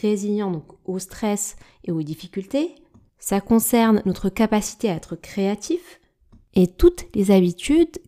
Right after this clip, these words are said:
qui vont améliorer notre santé mentale et physique. Bon, la première fois que j'avais entendu parler de ce principe-là, et justement c'était dans le cadre de la méditation à pleine conscience, c'est un article de recherche qui décrivait, bah,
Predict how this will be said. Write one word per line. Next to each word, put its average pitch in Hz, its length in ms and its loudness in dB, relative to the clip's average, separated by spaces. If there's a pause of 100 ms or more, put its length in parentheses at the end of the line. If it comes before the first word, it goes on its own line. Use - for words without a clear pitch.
qui 220 220 -2
vont 208 380 2 (180)
améliorer 220 680 6
notre 185 240 2
santé 196 480 0
mentale 220 460 2 (100)
et 202 120 0
physique. 160 520 -10 (460)
Bon, 220 100 2
la 170 100 2
première 269 500 6
fois 240 480 4 (100)
que - 100 -2
j'avais 180 220 2
entendu 202 460 6
parler 202 720 4
de 175 140 0
ce - 140 -4
principe-là, 220 720 0 (600)
et 196 60 -8
justement 202 480 6
c'était 196 280 2
dans 170 140 6
le 165 120 6
cadre 180 600 2
de 180 140 4
la 202 120 10
méditation 202 680 6
à 170 60 0
pleine 175 240 0
conscience, - 640 -2 (520)
c'est - 100 -10
un 151 120 -4
article 185 380 -6
de 170 80 2
recherche 214 560 -2
qui 180 100 -4
décrivait, 180 600 -4
bah, 156 120 -10